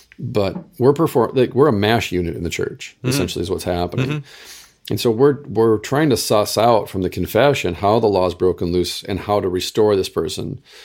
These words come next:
Speaker 1: to a proper relationship with Christ so that, again, the burden that they're carrying is removed from them and it becomes easy. Whatever that may look like. In the case of addiction, you're asking the question, how is the commandment, you know, you have fear, love, and trust of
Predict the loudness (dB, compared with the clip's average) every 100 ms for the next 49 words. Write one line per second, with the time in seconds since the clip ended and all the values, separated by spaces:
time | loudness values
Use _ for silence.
0 | -18 -6 0 0 2 0 0 0 2 2
1 | 0 -4 -6 -6 -4 -2 -2 -2 -2 0
2 | 0 0 -2 -2 -12 -20 -20 _ -4 -4
3 | 0 4 6 4 2 2 0 2 2 2
4 | 2 0 -2 0 2 2 -2 -4 -2 -2
5 | -2 -2 -4 -2 -2 -4 -12 -16 _ _
6 | _ -20 _ _ _ _ -2 4 6 4
7 | 0 0 0 0 0 0 -2 2 0 2
8 | 0 2 2 0 0 2 2 0 -2 -4
9 | -6 -2 -2 -2 -8 -8 -12 -20 -20 -20
10 | _ -12 0 4 4 4 0 0 0 0
11 | -2 -2 -2 0 2 2 2 0 2 2
12 | -2 0 0 0 -4 -2 0 0 -4 -10